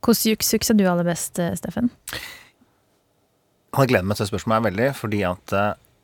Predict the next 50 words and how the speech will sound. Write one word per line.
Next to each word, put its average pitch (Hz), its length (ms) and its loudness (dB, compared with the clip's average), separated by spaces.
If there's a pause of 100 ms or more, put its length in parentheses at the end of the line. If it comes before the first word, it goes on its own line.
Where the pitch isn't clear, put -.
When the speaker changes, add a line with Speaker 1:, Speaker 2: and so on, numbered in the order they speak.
(120)
Speaker 2:
alle 85 240 0
filosofer, 110 720 -4
parodien 95 420 -2
på - 140 -12
filosofer 92 420 -8
er 87 160 0
at 87 140 -6
vi 98 100 -4
sier, 87 380 -6
«Ja, - 160 -12
det 80 160 -14
kommer 82 220 -6
jo 76 100 -8
an 76 100 -14
på 85 80 -8
hva 80 140 -6
du 80 80 -6
mener 78 160 -6
med 85 100 -4
juks, - 240 -6
det.» 117 160 2
Speaker 1:
<laughs> 101 40 -6 (2500)
Skal - 160 -2
du 175 100 -4
kverulere 190 640 2
på 202 140 6
spørsmålet 185 560 2
mitt? 330 80 2
Speaker 2:
<laughs> - 40 0 (540)
Ja. 220 80 4 (160)
Tingen 208 220 4
er 190 160 8
at, 233 80 0
eh, 190 180 6
tingen 165 220 2
er 147 160 6
at, - 60 0
er 143 260 4
at 135 80 -6
disse 151 180 0
tingene 139 240 2
er 117 220 6
veldig, 123 160 2
veldig 113 160 0
forskjellige. 120 380 2 (680)
Men 135 160 2
hvis 151 160 0
du 175 80 -2
vil 160 160 0
ha 143 80 4